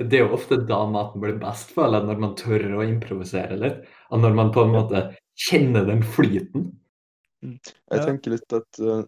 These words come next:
Speaker 2: når man improviserer, så bruker man jo faktisk de, eller mer av de teknikkerne og de kombinasjonene man vet fungerer, ikke sant?
Speaker 1: Ja,
Speaker 2: Og,
Speaker 1: sant.
Speaker 2: uh,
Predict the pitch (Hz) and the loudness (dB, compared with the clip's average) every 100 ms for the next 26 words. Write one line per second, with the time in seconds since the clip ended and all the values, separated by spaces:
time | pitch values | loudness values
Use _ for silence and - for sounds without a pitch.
0 | _ 113 107 104 107 123 127 - 123 - | _ -8 -6 -4 -4 -6 -10 -10 -10 -10
1 | 131 139 - - 104 87 123 - _ _ | -10 -8 -10 -8 -8 -6 -8 -10 _ _
2 | _ _ _ _ _ _ _ - 110 107 | _ _ _ _ _ _ _ -12 -12 -8
3 | 127 131 127 - 98 87 87 104 107 - | -6 -6 -8 -12 -12 -10 -10 -8 -10 -10
4 | 98 - _ 98 98 98 98 - _ - | -18 -18 _ -8 -6 -6 -8 -14 _ -8
5 | 107 110 98 95 104 104 98 98 - - | -6 -4 -4 -4 -6 -8 -10 -12 -12 -12
6 | 113 - _ _ 82 82 85 104 _ _ | -12 -14 _ _ -10 -10 -12 -14 _ _
7 | _ _ _ 95 98 101 98 98 110 104 | _ _ _ -12 -10 -8 -8 -10 -10 -6
8 | 104 101 117 90 85 92 98 98 98 92 | -8 -8 -10 -8 -10 -10 -10 -8 -8 -8
9 | - _ 107 92 90 120 - 127 - - | -12 _ -10 -10 -10 -12 -14 -18 -18 -20
10 | _ _ - _ _ - 117 107 - - | _ _ -20 _ _ -4 2 2 0 -8
11 | 101 101 101 117 175 - - - - | -8 -8 -4 -4 -4 -10 -18 -20 -20